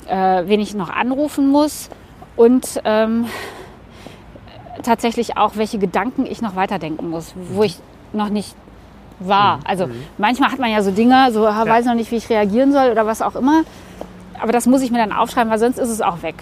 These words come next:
Speaker 2: Mhm.
Speaker 1: Und wenn ich's mir nicht aufschreiben würde, würde ich's mit in die Nacht nehmen.
Speaker 2: Ja,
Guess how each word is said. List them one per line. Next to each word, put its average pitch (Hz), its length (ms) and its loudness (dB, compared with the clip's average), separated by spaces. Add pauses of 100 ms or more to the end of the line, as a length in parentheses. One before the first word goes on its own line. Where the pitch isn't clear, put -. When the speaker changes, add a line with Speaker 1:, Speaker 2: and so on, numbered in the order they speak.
(220)
Speaker 2:
Mhm. 120 80 -12 (580)
Speaker 1:
Und 233 80 4
wenn 247 140 2
ich's 254 140 -2
mir 240 80 2
nicht 285 300 2 (120)
aufschreiben 151 680 -2
würde, 151 260 -6 (400)
würde 247 220 0
ich's - 120 -2
mit 254 160 2
in 247 120 -2
die 233 60 0
Nacht 220 360 -4
nehmen. 151 320 -6 (1800)
Speaker 2:
Ja, 139 80 -2